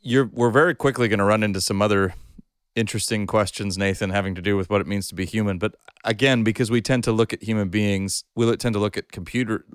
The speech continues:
at, at the brain almost as a sort of glorified computer. And that's, I'm not talking about, you know, some of our atheist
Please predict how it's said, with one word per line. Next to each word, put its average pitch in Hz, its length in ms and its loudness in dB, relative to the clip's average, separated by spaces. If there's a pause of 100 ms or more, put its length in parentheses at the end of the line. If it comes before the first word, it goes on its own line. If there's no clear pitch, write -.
(120)
at, 92 180 -6 (100)
at 92 140 -6
the - 60 -8
brain 107 420 0
almost 98 320 -2
as 92 120 -4
a 90 60 -6
sort 95 220 -2
of 82 100 -8
glorified 98 520 0
computer. 101 600 -4 (680)
And 113 140 0
that's, - 340 0 (580)
I'm 143 100 4
not 147 140 6
talking 120 340 2
about, 95 560 2 (1080)
you - 100 -6
know, 95 340 0
some 98 220 -4
of 87 120 -2
our 87 260 2 (320)
atheist 95 760 -2